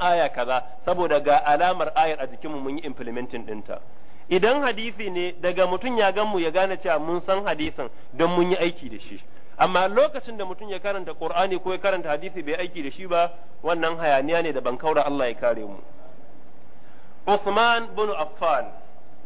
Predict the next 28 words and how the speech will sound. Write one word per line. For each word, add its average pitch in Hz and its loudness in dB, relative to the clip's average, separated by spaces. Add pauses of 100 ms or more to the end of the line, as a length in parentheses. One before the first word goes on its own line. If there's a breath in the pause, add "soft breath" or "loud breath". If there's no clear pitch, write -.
(180)
darasi 165 2
na 151 4
goma 147 2
sha 117 -2
shida. 98 -6 (1800)
Wato 135 2
karatu 143 2
na 175 4
goma 170 4
sha 147 2
shida 135 -4
kenan 104 -4
ko? 135 -2 (760 soft breath)
Huwa 226 4
Uthman 220 2
bin 226 4
Affan 214 2
bin 220 0
Abil 202 0
As 220 2 (640)
bin 214 2
Umayya 214 2
bin 220 4
Abdi 185 2
Shams 226 0
bin 175 2
Abdi 165 0
Manaf. 160 2